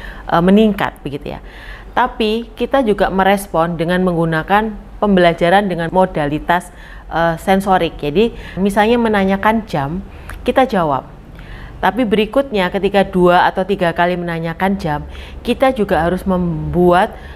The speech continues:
atau membawa O D D menunjukkan hari ini jam berapa. Nah, ketika O D D bertanya lagi kesekian kali, kita boleh tidak langsung menjawab,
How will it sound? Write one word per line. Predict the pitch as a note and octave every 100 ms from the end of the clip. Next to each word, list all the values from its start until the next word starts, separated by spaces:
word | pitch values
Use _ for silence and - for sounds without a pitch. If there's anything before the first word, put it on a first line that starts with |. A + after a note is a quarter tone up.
| - -
atau | F3+ - F3+ F#3
membawa | F3+ F3 E3+ E3+ E3 E3+ D#3 D#3 G3 F3+
O | F#3+
D | E3
D | D#3 G3
menunjukkan | G3 F#3+ F3+ D#3 C#3 F#3+ A3+ A3
hari | E3+ D#3 E3 E3
ini | F#3 A#3
jam | A3+ E3+ D#3
berapa. | D3 D#3 F#3+ B2+ - - - - - - -
Nah, | - C3+ -
ketika | - C#4 C#4 D4 D4 - A#3+
O | G#3
D | G3+
D | G#3+
bertanya | G#3+ F#3+ G#3+ C#4+ D#4
lagi | E4+ E4+ F#3+
kesekian | G#3 G#3 G3 E3+ E3 D#3+
kali, | C#3+ D3 B3 - - - -
kita | C4+ D4 C#4+ C#4+ -
boleh | G3+ G#3 F#3+ D#3
tidak | A3 F#3 F3
langsung | F3+ F3+ F3 G3
menjawab, | F#3+ E3 C3+ C3 F#3+